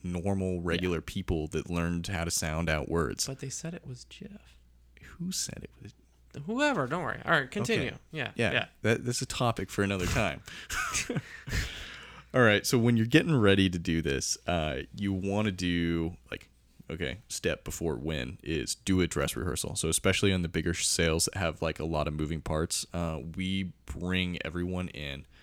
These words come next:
Speaker 1: and we hour by hour go through what's moving when. And especially, like, you know, two weeks out, it's like, okay, you know, the front-end development team's delivering this, and then Q A is doing that, and then we're,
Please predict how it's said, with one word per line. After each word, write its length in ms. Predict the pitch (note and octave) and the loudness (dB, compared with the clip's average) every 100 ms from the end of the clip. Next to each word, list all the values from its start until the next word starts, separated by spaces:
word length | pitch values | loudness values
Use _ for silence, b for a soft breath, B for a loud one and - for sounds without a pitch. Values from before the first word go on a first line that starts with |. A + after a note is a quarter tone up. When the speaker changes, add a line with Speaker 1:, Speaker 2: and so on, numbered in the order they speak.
| b b b | b b b
Speaker 1:
and 160 | - F2 | -6 0
we 140 | F2 - | 0 0
hour 300 | D#2+ E2 E2 | 2 2 2
by 180 | D#2+ - | 2 0
hour 300 | C#2+ C#2+ C#2+ | -2 -2 -4
go 220 | C2+ B1+ | -4 -6
through 360 | - D#2 C2+ A#1+ - - | -4 -4 -4 -6 -10 -4
what's 340 | B1 - - | 0 0 0
moving 440 | E2 D#2+ C#2+ B1+ A1+ | 0 -2 -2 -6 -6
when. 340 | B1 A1 G1+ - B B B | -6 -6 -8 -14 B B B
And 80 | D#2+ | 0
especially, 480 | - G2+ F#2+ G2 F2+ | 2 4 4 4 2
like, 300 | D#2+ B1+ - - B2 | 0 -4 -6 -14 -8
you 100 | D#2 | -6
know, 140 | G1+ - _ | -6 -10 _
two 320 | - - F#2+ | -2 0 0
weeks 300 | E2 D#2 - | 0 0 0
out, 360 | D#2+ D#2 D#2 - _ _ _ - | 2 2 -2 -6 _ _ _ -8
it's 220 | C#2+ - | -4 -2
like, 200 | D2 C2 | -2 -4
okay, 440 | D2 - D2 B1+ - - | -8 -4 -4 -4 -6 -8
you 100 | D#2 | -6
know, 200 | C#2+ B1 b b b b - | -6 -8 b b b b -4
the 420 | F2 D2+ C2+ G#1+ - | 0 0 0 -6 -10
front-end 320 | - F#2 F2+ E2 | -4 0 0 0
development 400 | D#2+ C#2+ B1 A1+ | -2 -2 -4 -4
team's 240 | E2 D2 | -6 -6
delivering 500 | - D#2 D2+ D2+ D2 | -6 -4 -4 -4 -4
this, 300 | - B1+ - | -2 -2 -2
and 80 | - | -6
then 100 | D2 | -8
Q 260 | - - E2+ | -8 -6 -2
A 40 | |
is 160 | D#2+ D#2 | -2 -2
doing 420 | D#2 D2+ C#2+ C#2 - | -6 -6 -8 -10 -4
that, 360 | D2+ - - - | -2 -2 -4 -6
and 180 | D#2+ D2+ | -6 -4
then 260 | D2+ C2 - b b b | -4 -6 -10 b b b
we're, 280 | - D#2 C#2 | -8 -8 -8